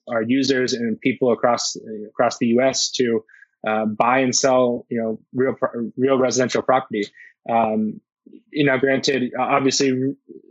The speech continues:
rules, regulations, uh, both state,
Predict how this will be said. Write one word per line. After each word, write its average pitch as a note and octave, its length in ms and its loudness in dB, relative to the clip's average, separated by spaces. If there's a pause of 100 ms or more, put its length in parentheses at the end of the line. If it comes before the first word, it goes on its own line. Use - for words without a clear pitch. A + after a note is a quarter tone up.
(520)
rules, D#3 560 2
regulations, C3+ 1000 -2
uh, A#2 320 -2
both B2 240 0
state, - 540 -2